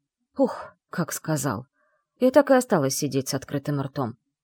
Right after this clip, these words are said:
А сказал он, собственно, следующее: «Тогда пошли». Всего два слова. А мне кажется, сердце остановилось,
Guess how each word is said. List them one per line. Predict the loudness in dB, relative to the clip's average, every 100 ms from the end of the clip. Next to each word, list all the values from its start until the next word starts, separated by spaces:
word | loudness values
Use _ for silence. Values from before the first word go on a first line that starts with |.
| _ _ _ _ _
А | -10
сказал | -6 0 2
он, | 2
собственно, | -2 -4 -6
следующее: | -4 -4 -4 -6 -10 -12 -16 -18 _ _ _ _ _ _ -4
«Тогда | -2 -2
пошли». | -4 -6 -6 -8 -10 _ _ _ _ _ _ _
Всего | -4 0 2
два | 2 2 0
слова. | 2 4 4 2 -6 -14 _ _ _ _ _ _ 0
А | 2
мне | 4 2
кажется, | 2 0 0 -2
сердце | 2 0 0 -2
остановилось, | 0 2 2 4 4 4